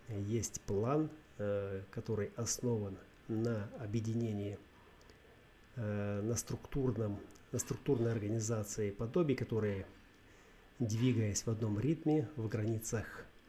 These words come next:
э, одного поля сознания, создают необходимые условия для того, чтобы, э, проецировать, проектировать, создавать, э, это будущее, э, и двигаться в него,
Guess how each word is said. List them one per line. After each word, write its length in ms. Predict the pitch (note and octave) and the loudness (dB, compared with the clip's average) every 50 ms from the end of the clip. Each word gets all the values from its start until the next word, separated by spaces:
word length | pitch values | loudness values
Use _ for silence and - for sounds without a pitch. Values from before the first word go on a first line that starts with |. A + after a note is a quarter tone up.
| - - - - - - - - - - - - - - - - - | -20 -20 -20 -20 -20 -20 -20 -20 -20 -20 -20 -20 -20 -20 -18 -8 -4
э, 300 | A#2 G#2+ G#2 G#2 G#2 G#2 - | -2 0 0 0 -2 -2 -2
одного 400 | - B2+ G#2+ A#2 A#2+ A2+ A#2 A2 | -2 -2 0 2 2 2 2 0
поля 500 | G#2 - - A#2+ A2+ A2 G#2 G#2 G2+ - - - | 0 0 2 2 4 4 2 0 -2 -4 -8 -6
сознания, 720 | - - A#2+ G#2 G2+ A#2 A2 G#2+ G#2 G2+ G2+ G2 F#2 - - | -4 -2 -2 0 0 0 0 0 0 0 -2 -2 -6 -8 -10
создают 720 | - - C#3 A#2+ G#2+ A#2+ A#2 A2 G#2+ G#2 G2+ - - - B2 | -6 -2 -2 0 2 2 2 2 2 0 -2 -4 -6 -4 -4
необходимые 540 | A2+ A2+ - - A#2 A#2 A2+ A2 G#2+ G#2+ | -2 -2 0 -2 0 0 0 0 0 0
условия 420 | G#2+ - - F#3+ F3+ D#3+ D3+ C#3+ B2 | -2 -2 0 2 4 6 6 6 6
для 160 | G2+ G#2 G#2 | 4 0 -2
того, 220 | - A#2 C#3 D3+ | 0 0 0 0
чтобы, 320 | C#3+ - A2 A2 G#2+ G2 - - - - - - | 0 -2 -2 -2 -2 -2 -4 -8 -16 -20 -14 -6
э, 380 | - G#2+ G#2 G#2 G2+ G2 G2+ G2 | -2 -2 0 0 0 0 -2 -2
проецировать, 840 | - - G#2+ A2 G#2+ G#2+ - - E3 E3 D#3 D#3 D3+ D3 D3 - - | -4 -2 -2 0 -2 0 0 0 2 4 6 6 6 6 4 2 -2
проектировать, 1000 | - G#2+ G2+ G2 G2+ - - - - D3 D3+ D3+ D3+ D3 C#3+ C#3+ - - - - - - - | -2 -2 -2 -2 -4 -6 -8 -4 0 4 4 6 6 6 4 4 2 0 -4 -12 -12 -18 -8
создавать, 880 | - - - C3+ A#2 G#2 G2 G2 G2 F#2 F#2+ G#2 B2 D3 D3 - - - - - - - - - - - - - - - - - - - - - - - - | -2 0 2 4 4 2 0 -2 -4 -4 -2 -2 -2 -2 -4 -6 -12 -14 -16 -20 -20 -20 -20 -20 -20 -20 -20 -20 -20 -20 -20 -20 -20 -20 -20 -20 -20 -10 -6
э, 480 | B2 G#2+ G2+ G2+ G2+ G2 G2 F#2+ G2 - | -4 -4 -2 -2 -2 -2 -2 -4 -4 -2
это 180 | D#3 C#3 C3 A2 | -2 0 0 0
будущее, 560 | F#2+ G#2 G2 - F#2+ E2+ - - - - - - - - - - - | 2 0 0 0 0 0 -2 -2 -2 -4 -12 -14 -18 -20 -20 -10 -6
э, 160 | A2+ G#2 G#2 | -4 -2 -2
и 240 | - G#3 G3 G3 E3+ | 2 4 4 4 4
двигаться 460 | A#2 A2 C3 C3 A#2+ A#2 - - G#2+ | 4 2 2 4 2 2 0 -2 -4
в 40 | F#2+ | -2
него, 480 | F#2+ F#2+ F#2+ G#2 A#2+ C3 C#3 B2+ - | -2 -2 0 2 4 4 4 2 0